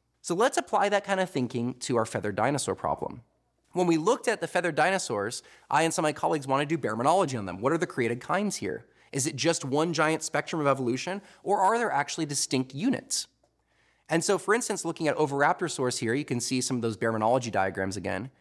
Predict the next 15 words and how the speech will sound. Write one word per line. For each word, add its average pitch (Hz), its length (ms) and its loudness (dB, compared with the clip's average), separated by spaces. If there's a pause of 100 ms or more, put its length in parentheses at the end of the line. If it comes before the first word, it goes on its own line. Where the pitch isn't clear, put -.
(300)
And 180 120 2
we 226 100 2
found 254 320 0
that 147 120 0
Oviraptorosaurs 165 760 0
cluster 147 380 2
well 143 180 0
together 113 400 -2
and 147 200 -2
were 151 100 -2
far 147 300 4
away 160 260 2
from 156 200 -6
other 240 200 2
dinosaurs. - 720 -4